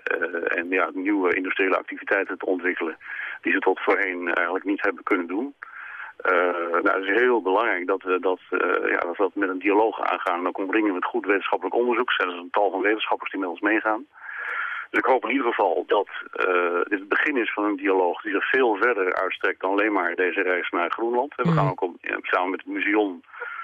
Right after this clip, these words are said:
Speaker 1: gericht op jongeren een belangrijke tentoonstelling maken samen met Groenlandse musea. Nou, daarnaast is hij zelf expert op het vlak van, eh, zoetwaterbeheer. Daar heeft hij zich de afgelopen jaren zeer verdienstelijk, eh,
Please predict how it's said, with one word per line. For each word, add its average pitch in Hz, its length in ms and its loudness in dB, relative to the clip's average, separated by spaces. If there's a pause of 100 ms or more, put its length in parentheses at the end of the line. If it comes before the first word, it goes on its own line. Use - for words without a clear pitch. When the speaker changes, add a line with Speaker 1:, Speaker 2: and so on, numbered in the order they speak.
Speaker 1:
gericht - 240 -2
op 82 100 -10
jongeren 101 380 4
een 85 100 -2
belangrijke 92 360 2
tentoonstelling 95 540 0
maken 87 340 0
samen 90 220 -2
met 87 120 -6
Groenlandse 92 480 -4
musea. 101 460 0 (840)
Nou, 107 140 2
daarnaast 131 460 2
is 117 100 2
hij 104 180 2
zelf 123 260 2
expert 131 440 2
op 95 60 0
het 101 120 -6
vlak 107 220 0
van, 95 340 0
eh, 90 100 0
zoetwaterbeheer. 113 760 0
Daar 104 120 2
heeft 101 140 0
hij 101 120 0
zich 90 100 -8
de - 80 -4
afgelopen 101 400 0
jaren 90 260 2
zeer 92 180 -2
verdienstelijk, 92 580 -4
eh, 90 100 2